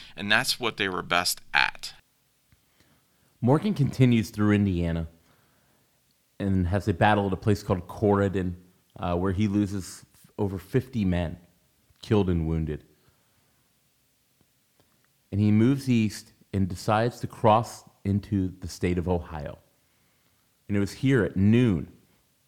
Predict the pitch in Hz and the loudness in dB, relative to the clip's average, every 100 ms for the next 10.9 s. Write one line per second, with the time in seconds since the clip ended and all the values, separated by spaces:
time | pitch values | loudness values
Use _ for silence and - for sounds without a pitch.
0 | _ - 87 101 92 101 127 151 151 - | _ -8 -4 0 2 2 0 0 -2 -2
1 | 95 76 - _ _ _ _ _ _ _ | -6 -6 -10 _ _ _ _ _ _ _
2 | _ _ _ - 87 - 113 120 131 - | _ _ _ -10 -10 -2 0 2 0 0
3 | 113 104 95 87 76 87 _ _ _ _ | 0 0 -2 -2 -4 -10 _ _ _ _
4 | _ _ - 107 101 - 95 95 107 110 | _ _ 0 2 2 0 0 2 2 0
5 | 98 - 110 101 - 90 90 90 87 _ | -4 -6 -2 -2 -2 -2 -2 -4 -8 _
6 | _ _ _ _ _ _ _ - _ _ | _ _ _ _ _ _ _ -20 _ _
7 | _ _ _ _ _ _ _ _ _ - | _ _ _ _ _ _ _ _ _ -8
8 | 90 98 - - 113 117 110 104 98 104 | -4 -4 -4 -2 2 4 4 4 4 2
9 | 95 90 - - 87 98 - 87 95 92 | 2 -2 -8 -6 0 0 0 0 2 0
10 | - 87 98 87 87 85 85 85 | -6 -8 -4 -4 -4 -6 -4 -8